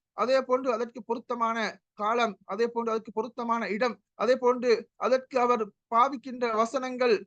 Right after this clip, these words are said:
அஹ், சொற்பிரயோகங்கள், அவை பொருத்தமானதாக இருக்க வேண்டும். அப்படி இருக்கின்ற போதுதான் அவருடைய அந்த சீர்திருத்தம்,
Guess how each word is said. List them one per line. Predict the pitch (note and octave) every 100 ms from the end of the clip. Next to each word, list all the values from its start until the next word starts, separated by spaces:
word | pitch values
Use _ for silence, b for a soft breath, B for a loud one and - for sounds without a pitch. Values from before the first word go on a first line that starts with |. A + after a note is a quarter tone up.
| _ _ -
அஹ், | F#3+
சொற்பிரயோகங்கள், | G3+ A3+ _ C4 C4 B3+ B3 B3 A#3+ G#3+ - _ _ _ _ _
அவை | G#3+ C4 B3 G3
பொருத்தமானதாக | A3+ C4 C#4+ C#4 B3 A#3+ A3+ A3 A3 A3+ A3 F3+ _ _ _
இருக்க | G3+ A3+ A3+
வேண்டும். | A#3+ A3+ A3+ G#3+ G3+ _ _
அப்படி | G3 - B3+
இருக்கின்ற | C4 C4 C4+ B3+
போதுதான் | A#3 A#3+ A#3 A#3+ C4 G3 G3
அவருடைய | F#3+ A#3 A#3 A#3 A#3 A3+
அந்த | - A3 A#3+ A#3 A#3 F3 _ _ _
சீர்திருத்தம், | B3 C#4+ C4 A#3+ - B3